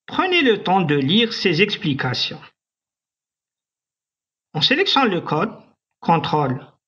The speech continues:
plus C. Les plugins dans le code vantoy point json doivent être séparés par une virgule.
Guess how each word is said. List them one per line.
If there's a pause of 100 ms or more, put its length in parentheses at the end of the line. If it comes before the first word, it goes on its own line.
plus
C. (1500)
Les
plugins
dans
le
code
vantoy
point
json
doivent
être
séparés
par
une
virgule.